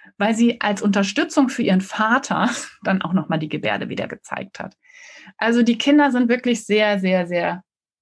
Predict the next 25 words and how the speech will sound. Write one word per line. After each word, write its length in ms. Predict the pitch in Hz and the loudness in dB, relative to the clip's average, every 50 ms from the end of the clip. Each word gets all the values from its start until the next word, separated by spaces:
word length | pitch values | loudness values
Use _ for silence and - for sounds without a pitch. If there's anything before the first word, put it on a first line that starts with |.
| _ _ _ _ _ | _ _ _ _ _
pfiffig. 600 | - - 185 151 - - 143 120 - - - _ _ _ _ _ _ | -2 -2 -2 -2 0 -4 -8 -8 -8 -12 -18 _ _ _ _ _ _
Das 220 | - 208 214 - 208 | -6 -4 -2 2 2
merkt 320 | 190 175 165 165 - - | 2 2 2 -2 -6 -6
man, 160 | 165 165 170 170 | -6 -4 -2 -2
wenn 120 | 175 170 | -2 0
man 160 | 175 170 170 | 0 0 0
mit 160 | 170 165 - | -2 -4 -2
Gebärden 400 | - 170 160 165 160 160 160 165 | -2 0 0 2 0 0 -2 -2
unterwegs 560 | - 160 160 - 175 160 160 160 190 - - - | -4 -4 -2 -2 -2 -2 -2 -4 -6 -6 -4 -4
ist. 240 | 175 - - _ _ _ _ _ _ _ | -4 -4 -6 _ _ _ _ _ _ _
Was 380 | - 175 202 214 233 - - - | -4 -2 -2 -2 -2 -4 -8 0
die 220 | - 240 240 233 | 2 2 4 4
alles 380 | - 175 175 180 185 180 185 - | 2 0 0 2 0 -2 -2 -4
so 180 | - 175 180 185 | -6 -4 -2 -2
schon 360 | 190 - 190 180 180 170 156 - | -2 0 0 0 0 0 0 -2
denken 500 | 170 160 170 175 - - 165 160 - - | 0 0 0 -2 -4 -4 -6 -6 -4 -6
können, 600 | - - - 190 175 160 156 151 151 185 190 - | -6 -2 -2 -2 0 0 -2 -2 -2 -4 -6 -6
das 240 | - 170 170 - - | -6 -8 -8 -8 -10
ist 220 | - - - - | -10 -10 -6 -4
einfach 320 | - 165 165 170 - 165 160 | -4 -4 -2 -4 -6 -4 -4
so 240 | 165 165 185 196 | -2 2 2 2
beeindruckend. 800 | 185 170 160 - 160 160 165 165 165 - 160 156 - 156 160 190 - _ - - - _ _ _ _ _ _ _ _ _ _ _ _ | 2 2 0 0 -2 -2 -2 -4 -4 -4 -6 -6 -4 -6 -6 -6 -8 _ -20 -20 -20 _ _ _ _ _ _ _ _ _ _ _ _
Ja, 260 | - 208 180 - - _ - - _ _ - | -4 -2 -2 -2 -6 _ -20 -20 _ _ -2
darum 240 | 285 349 370 339 | 0 0 0 0
geht's. 400 | 302 285 220 185 - - - - | 0 0 0 -2 -4 -10 -20 -20